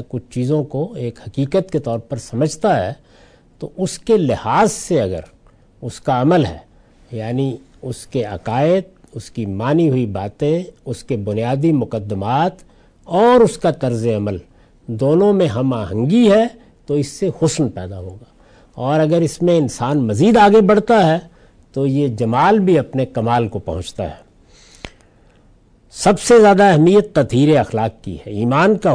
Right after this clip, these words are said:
حسن اس کے بغیر درجہ کمال کو نہیں پہنچ سکتا۔ یعنی جو جی چاہے آپ کر لیں، عام زندگی میں بھی دیکھ لیں کہ جب تک انسان اپنے اخلاقی وجود کو پاکیزہ نہیں بناتا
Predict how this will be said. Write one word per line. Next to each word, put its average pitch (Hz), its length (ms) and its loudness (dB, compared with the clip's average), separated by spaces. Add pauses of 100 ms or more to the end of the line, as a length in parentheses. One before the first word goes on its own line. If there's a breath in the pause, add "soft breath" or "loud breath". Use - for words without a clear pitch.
(100)
حسن 214 200 2
اس 180 180 0
کے 185 120 2
بغیر 156 320 2 (100)
درجہ 127 360 2 (100)
کمال 135 320 -2
کو 151 100 -6
نہیں 170 180 -4
پہنچ 98 220 -10
سکتا۔ - 1120 -20
یعنی 117 220 -4
جو 156 200 0
جی 135 200 0
چاہے 180 340 2
آپ 147 260 0
کر 110 140 -4
لیں، 127 220 -4 (760 soft breath)
عام 196 380 0
زندگی 151 400 2
میں 180 160 2
بھی 135 120 0
دیکھ 120 340 -2
لیں 117 180 -4 (500 soft breath)
کہ 120 100 -8
جب 147 200 -4 (140)
تک 202 200 0
انسان 160 580 -4
اپنے 165 340 -4
اخلاقی 156 600 -2
وجود 175 400 2
کو 165 120 -4
پاکیزہ 120 500 -6
نہیں 135 240 -2
بناتا 101 540 -6